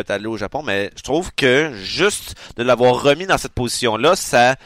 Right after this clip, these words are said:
du jour au lendemain, lui a redonné une crédibilité, lui a redonné le vent dans le dos. Euh, donc,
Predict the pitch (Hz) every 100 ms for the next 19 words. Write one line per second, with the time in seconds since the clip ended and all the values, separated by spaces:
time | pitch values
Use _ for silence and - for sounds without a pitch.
0 | - - 220 202 180 151 123 120 151 165
1 | 117 113 110 - 147 131 139 143 120 104
2 | 104 98 110 147 131 104 92 127 143 127
3 | 123 110 101 92 113 143 - - - 90
4 | 82 82